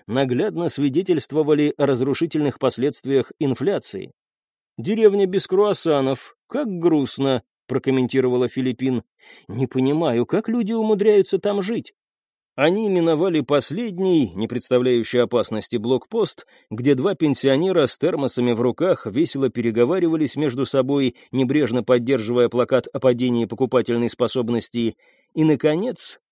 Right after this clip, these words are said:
оказались перед деревянными воротами, окованными железом. Филиппин помахала рукой камере видеонаблюдения, механизм открывания запустился,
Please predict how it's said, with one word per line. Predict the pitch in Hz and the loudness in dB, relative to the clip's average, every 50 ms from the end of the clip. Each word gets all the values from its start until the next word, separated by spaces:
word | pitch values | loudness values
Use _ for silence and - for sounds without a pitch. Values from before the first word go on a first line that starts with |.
| _ - | _ -6
оказались | 120 - - 151 139 165 247 247 226 180 - - | -4 0 0 0 0 0 -2 -4 -4 -4 -6 -6
перед | - 180 185 180 151 127 | -6 -4 -2 -2 -2 0
деревянными | 120 143 143 143 147 190 190 170 156 151 147 139 | 0 0 2 2 0 0 -2 -2 -4 -2 0 0
воротами, | 123 110 127 135 190 202 165 - 175 170 170 165 160 | 2 4 4 4 2 2 0 0 0 0 0 0 0
окованными | - - 143 123 - - 156 135 143 139 135 131 127 131 131 | 0 0 -2 -2 0 0 2 2 4 4 4 4 2 2 2
железом. | 110 110 139 143 151 175 156 110 92 92 92 - _ _ _ _ _ _ _ _ _ _ | 2 2 2 4 4 2 2 0 -4 -8 -12 -14 _ _ _ _ _ _ _ _ _ _
Филиппин | - 151 165 165 160 - 185 196 180 151 | 2 4 6 6 4 4 2 -2 -2 0
помахала | 123 143 156 165 135 - 180 175 165 156 | 0 0 0 0 0 2 2 2 4 4
рукой | 175 180 170 - 151 139 117 107 | 4 4 2 2 2 2 2 2
камере | - 131 120 113 117 113 117 117 | 2 2 2 2 2 0 0 0
видеонаблюдения, | 104 117 123 117 123 123 123 127 127 123 143 156 151 170 214 208 196 190 175 165 156 131 - _ - | 0 0 0 2 2 4 4 2 0 2 0 0 0 0 -2 -2 0 0 0 0 0 -2 -4 _ -4
механизм | 113 131 - - 190 220 180 117 120 117 | -4 -2 0 0 -2 0 0 -2 -2 -2
открывания | 113 - - 120 120 120 117 113 113 113 110 | -2 -2 -2 -2 0 2 0 0 0 -2 -2
запустился, | 113 123 - 147 135 - - 240 247 220 180 - - 190 185 170 - | -4 -4 -4 -4 -4 -4 -4 -6 -6 -6 -4 -2 0 2 2 0 -2